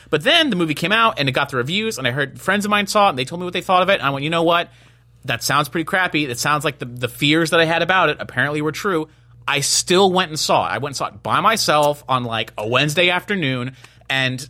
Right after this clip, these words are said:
I'm watching it, and throughout the film, I go, "You know what? It's not as bad as I thought.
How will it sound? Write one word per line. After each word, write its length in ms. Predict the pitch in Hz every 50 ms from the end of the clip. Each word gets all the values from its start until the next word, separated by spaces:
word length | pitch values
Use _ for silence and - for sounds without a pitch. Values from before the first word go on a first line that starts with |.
| - -
I'm 140 | 127 123 123
watching 380 | 127 143 160 165 - 185 165 156
it, 120 | 160 160 -
and 120 | 139 127 123
throughout 360 | - - 135 127 123 131 139
the 80 | - 156
film, 260 | - 247 254 247 208
I 80 | 170 156
go, 100 | 147 139
"You 140 | 139 143 156
know 100 | 170 165
what? 300 | 160 175 190 233 - - _ _ _ _ _ _ _ _ _ _ - - -
It's 180 | 170 151 - 160
not 220 | 170 170 202 254
as 80 | 277 233
bad 220 | 208 233 220 220
as 100 | 220 214
I 100 | 240 226
thought. 540 | 202 - - - 185 131 101 85 95 127 -